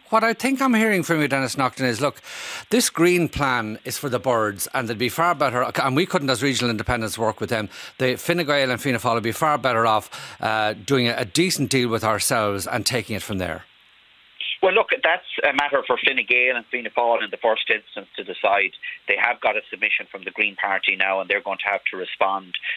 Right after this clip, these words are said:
Speaker 2: to that. But, uh, I'm just giving you the, the practical implications,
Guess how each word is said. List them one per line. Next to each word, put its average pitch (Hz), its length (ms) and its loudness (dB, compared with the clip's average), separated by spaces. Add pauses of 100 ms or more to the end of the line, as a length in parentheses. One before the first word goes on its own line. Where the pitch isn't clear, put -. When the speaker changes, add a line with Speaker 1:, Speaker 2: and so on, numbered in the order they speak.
(200)
Speaker 2:
to 117 140 0
that. 90 200 0 (120)
But, 110 140 2 (400)
uh, 107 280 0
I'm 131 320 0
just 120 240 -4
giving 113 300 -2
you 104 240 -4 (220)
the, 107 200 0 (120)
the 110 80 0 (180)
practical 131 480 -2
implications, 107 840 -4